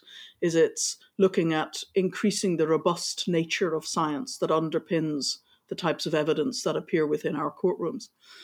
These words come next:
And to unpack that a little bit, some of the areas of scientific endeavour have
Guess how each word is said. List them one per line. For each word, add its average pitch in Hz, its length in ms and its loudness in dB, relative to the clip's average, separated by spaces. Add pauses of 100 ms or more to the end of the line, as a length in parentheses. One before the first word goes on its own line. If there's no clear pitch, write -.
(340)
And 185 240 4 (1080)
to 214 160 8
unpack 202 480 0
that 220 160 0
a 208 60 2
little 185 200 0
bit, - 240 -2 (760)
some 208 340 6
of 202 200 2
the 170 400 4 (180)
areas 170 480 6
of 165 100 -4
scientific 160 600 0
endeavour 156 460 2
have 170 260 -4